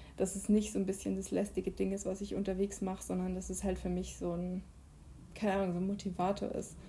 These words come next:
Weil ich hab halt, wie gesagt, in einzelnen Hostels war es dann auch so, dass da halt so digitale Nomaden unterwegs waren und ich, wenn ich irgendwas mache, was ich gerne mache,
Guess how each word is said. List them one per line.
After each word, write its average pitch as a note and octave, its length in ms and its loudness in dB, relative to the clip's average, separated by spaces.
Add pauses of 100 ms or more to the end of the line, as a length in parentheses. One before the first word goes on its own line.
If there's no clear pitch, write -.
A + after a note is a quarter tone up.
(420)
Weil F3+ 100 0
ich G3 100 0
hab G3 100 2
halt, G3 180 4
wie - 80 0
gesagt, - 320 -4
in G3+ 120 0
einzelnen F#3+ 520 0
Hostels G3 420 -2
war G3 100 0
es F#3+ 80 -2
dann F#3+ 160 0
auch - 120 -2
so, G3 160 -4
dass F#3+ 180 -2
da F#3 120 -2
halt F3+ 160 -2
so F3+ 180 -2 (500)
digitale G#3+ 440 2
Nomaden G#3 440 4
unterwegs G3+ 460 2
waren G#3+ 200 2
und G#3 120 4
ich, G#3 120 -4 (920)
wenn G#3 160 8
ich A3 80 6
irgendwas A#3+ 280 6
mache, A#3 180 2
was G#3+ 160 4
ich - 180 -4
gerne A#3 300 6
mache, C4+ 240 8